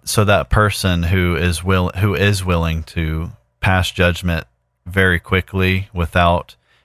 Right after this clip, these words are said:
any sort of substantial, uh, evidence or facts to really back it up beyond just the initial story that breaks, uh, I guarantee you, I guarantee you that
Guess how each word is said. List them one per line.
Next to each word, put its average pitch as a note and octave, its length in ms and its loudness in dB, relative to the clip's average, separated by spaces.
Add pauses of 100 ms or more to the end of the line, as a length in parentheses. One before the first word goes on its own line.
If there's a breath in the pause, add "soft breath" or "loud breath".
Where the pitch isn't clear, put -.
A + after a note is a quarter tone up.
(100)
any F2 240 0
sort E2+ 260 0
of D#2+ 140 -4
substantial, D#2+ 920 -2 (800)
uh, C2 380 -2 (160)
evidence F2 500 2
or D#2 60 -2
facts - 720 -2 (260)
to F2+ 160 0
really F2 280 2
back E2 320 0
it D#2+ 120 -2
up D#2+ 260 0
beyond D#2+ 380 -2
just E2 240 -4
the E2+ 100 0
initial D#2+ 640 -2 (160)
story F2 500 0
that E2 240 -2
breaks, F2+ 540 -2 (760 loud breath)
uh, E2 360 2 (480)
I G#2+ 160 2
guarantee A2+ 840 0
you, D2+ 280 -6 (380)
I F2+ 160 2
guarantee G2+ 720 0
you D#2+ 320 -4 (160)
that E2+ 320 -2